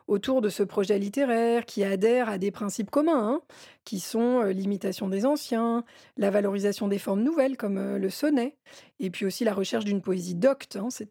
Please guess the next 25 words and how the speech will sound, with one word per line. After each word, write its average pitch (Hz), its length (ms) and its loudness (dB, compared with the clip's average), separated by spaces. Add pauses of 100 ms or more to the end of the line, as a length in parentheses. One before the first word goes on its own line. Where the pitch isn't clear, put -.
(160)
pleine 208 240 2
de 196 80 0
signifiance, 220 680 -2
comme 196 180 -4
ils 208 120 -2
disent, 233 240 0
hein, 220 100 -2
c'est-à-dire 214 380 -6
une 196 100 -4
poésie 202 360 -2
savante. - 600 -8 (640)
En 202 80 -2
même 208 240 0
temps, 349 160 2 (360)
chacun 302 440 0
des 208 160 0
membres, 214 460 0 (100)
euh, 202 300 -6
de 185 120 -4
la 190 160 -4
Pléiade 247 440 0
accomplit 226 680 -2
ce - 180 -12
projet 196 360 -4
commun 202 240 -2